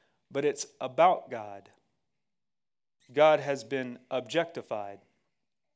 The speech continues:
In the garden. And once God becomes something or someone that we talk about, we've already lost fellowship with him. It's so hard, so hard to remember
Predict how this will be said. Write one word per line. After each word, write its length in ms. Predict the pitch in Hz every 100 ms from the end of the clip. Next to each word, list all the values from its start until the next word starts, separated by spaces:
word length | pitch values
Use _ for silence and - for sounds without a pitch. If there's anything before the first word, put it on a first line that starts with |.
| _ _ _ - -
In 100 | 123
the 60 |
garden. 320 | 120 123 113 107 _ _ _ _ _ _ _ _ _ _
And 160 | 147 147
once 240 | 175 240
God 280 | - 220 208
becomes 580 | 202 - 190 185 165 - -
something 600 | 180 190 185 175 151 151
or 200 | 147 135
someone 360 | - 175 170
that 100 | 160
we 100 | 143
talk 320 | 135 - 165 -
about, 640 | 131 170 127 113 - - _ _ _ _ _
we've 200 | 143 143
already 240 | 156 175 160
lost 360 | 151 139 -
fellowship 500 | 147 143 127 - 117
with 140 | 131 117
him. 200 | 110 117 _ _ _ _ _ _ _ _ _ _ _ _ _ _ _ _ _ _
It's 100 | 147
so 240 | - 208 180
hard, 420 | 135 117 104 98 - -
so 260 | - 185 165
hard 180 | 180
to 80 | 165
remember 600 | 156 156 165 160 117 104